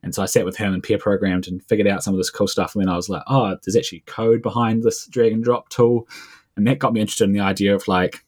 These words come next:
I'm communicating with a computer in a language that it understands and I don't that well. <laughs> Um, so that was really exciting. That's sort of where the bug first hit me, and then I kind of went back to it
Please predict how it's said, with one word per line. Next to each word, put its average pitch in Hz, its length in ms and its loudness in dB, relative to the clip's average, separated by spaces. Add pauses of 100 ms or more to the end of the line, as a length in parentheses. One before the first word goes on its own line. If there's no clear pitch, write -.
(160)
I'm 95 220 -4
communicating 131 680 0
with 90 140 -2
a - 60 2
computer 139 540 0 (400)
in 95 100 -2
a 101 60 0
language 104 400 0
that - 180 2
it - 100 0
understands 98 540 0
and 92 140 -2
I 92 160 0
don't 92 360 0 (380)
that 101 180 2
well. 98 280 -2 (340)
<laughs> 165 60 -4 (1000)
Um, 95 340 -4 (260)
so - 160 -2
that 151 80 4
was 127 140 0
really 120 140 4
exciting. 113 320 0
That's 127 140 0
sort 123 100 4
of 113 120 4 (220)
where 120 100 0
the 107 60 2
bug 113 240 0
first 117 240 0
hit 147 120 0
me, 180 260 -2
and 131 80 0
then 131 80 2
I 123 80 2
kind 117 160 2
of - 100 -6 (540)
went 120 260 0
back 120 260 2
to 110 180 4
it - 220 -4